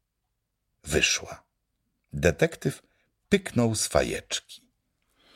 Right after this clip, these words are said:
Można powiedzieć, mój drogi Watsonie, że dzięki twojemu doświadczeniu wojskowemu udało nam się schwytać groźnego zbrodniarza, nie ruszając się na krok z mieszkania.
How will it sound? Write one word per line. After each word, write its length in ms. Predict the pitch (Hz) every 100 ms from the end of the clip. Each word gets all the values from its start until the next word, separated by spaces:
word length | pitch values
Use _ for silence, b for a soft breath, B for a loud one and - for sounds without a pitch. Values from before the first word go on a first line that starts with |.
| B B B B B B B -
Można 240 | 269 269
powiedzieć, 800 | 226 170 151 117 123 98 - -
mój 160 | 147 143
drogi 240 | 127 123
Watsonie, 600 | 120 120 - 101 90 127
że 140 | 143 135
dzięki 340 | 127 117 110
twojemu 500 | 95 98 101 95 95
doświadczeniu 760 | 90 82 - 87 - 95 92 82
wojskowemu 1120 | 85 85 - 92 85 71 55 55 67 135 160
udało 380 | 120 104 131 147
nam 240 | 147 156
się 280 | - 131 127
schwytać 540 | - - 92 107 101
groźnego 560 | 98 113 98 92 90 110
zbrodniarza, 640 | 120 160 185 226 240 220 - b b
nie 240 | - 220 214
ruszając 800 | 196 156 135 117 110 113 113 -
się 320 | - 92 90 B B B B
na 200 | 85 98
krok 500 | - 71 69 - -
z 160 | 78 73
mieszkania. 840 | 76 65 - - 50 50 - 50